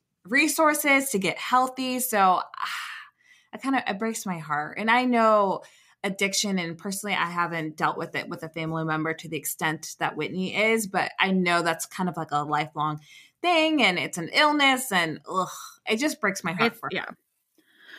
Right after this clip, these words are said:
Speaker 2: It, yeah. I, I feel like it'd be so hard to have a spouse or a parent go through an addiction. I have not experienced that. I've had friends who've had to deal with it with parents. Uh,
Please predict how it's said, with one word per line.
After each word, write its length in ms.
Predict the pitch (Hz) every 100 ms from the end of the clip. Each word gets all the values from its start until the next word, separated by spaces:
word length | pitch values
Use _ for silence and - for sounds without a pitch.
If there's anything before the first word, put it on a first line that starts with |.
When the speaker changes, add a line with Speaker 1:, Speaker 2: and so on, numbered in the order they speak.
| - - -
Speaker 2:
It, 240 | - 190 - _ _ _ _ - -
yeah. 260 | 233 - - -
I, 400 | 240 311 403 - - _ _ _ _ -
I 120 | 247
feel 120 | 262
like 100 | 294
it'd 120 | 294
be 100 | 233
so 500 | 226 - - 196 185
hard 680 | 175 165 - 165 160 160 165 - _ _ _ _ _ _ _
to 80 | 208
have 160 | 190 180
a 40 |
spouse 440 | 175 - 180 208 -
or 140 | 208
a 40 |
parent 580 | 196 - - 160 160 -
go 140 | 180 165
through 200 | - 165
an 80 |
addiction. 680 | 156 143 151 - - - - _
I 460 | - 175 180 175 170 -
have 160 | 196 185
not 380 | 165 160 170 -
experienced 580 | - - 196 190 190
that. 240 | - 180 -
I've 180 | 175 170
had 200 | 170 170
friends 440 | - 151 160 165
who've 140 | 180 165
had 120 | 160
to 60 | 160
deal 360 | 165 160 165
with 160 | 160 -
it 80 | -
with 140 | 170
parents. 580 | - 165 165 160 - - -
Uh, 380 | 165 151 92